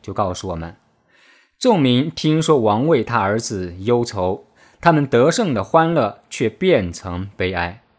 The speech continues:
那日众民暗暗的进城，就如败阵逃跑、惭愧的民一般。所以本来是得胜的，本来是高兴的，但如今呢，好像是败阵逃跑、惭愧的民一般。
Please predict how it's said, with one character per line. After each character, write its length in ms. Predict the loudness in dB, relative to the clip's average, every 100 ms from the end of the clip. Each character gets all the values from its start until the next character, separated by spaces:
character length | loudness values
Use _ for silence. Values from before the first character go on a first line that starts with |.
| _ _ _
那 200 | 2 4
日 100 | 4
众 240 | 2 2
民 160 | 2 2
暗 200 | 2 2
暗 180 | 2 0
的 100 | -2
进 240 | -2 -4
城， 380 | -2 -2 -2 -4 -4
就 140 | 0
如 160 | 0 0
败 340 | 2 2 4
阵 320 | 0 -2 -2 -4
逃 280 | -4 -2 0
跑、 300 | 0 -2 -4
惭 400 | -6 -2 -2 -2
愧 160 | -2
的 100 | -2
民 320 | -4 -2 -4 -6
一 100 | -8
般。 280 | -6 -8 -10 _ _ _ _ _ _ _ _ _ _ _ _ _ _
所 140 | 2
以 20 |
本 140 | 6 6
来 100 | 6
是 80 | 4
得 300 | 4 4 4
胜 260 | 2 0
的， 220 | -2 -6 -6
本 100 | -4
来 60 |
是 100 | -4
高 300 | 0 2 2
兴 220 | 0 -4
的， 80 | -4
但 200 | -2 -2
如 200 | 2 0
今 180 | 2 0
呢， 140 | 0 -4 -14
好 320 | -4 2 2 2
像 280 | 0 0
是 320 | -2 -4 -4 -10 _ _ _
败 300 | 4 4 2
阵 420 | 0 0 0 -6 -16 _
逃 200 | 2 2
跑、 380 | 4 2 0 -6 -16
惭 420 | -6 -2 -2 0
愧 140 | 0
的 100 | -2
民 200 | -2 -4
一 60 | -6
般。 280 | -8 -12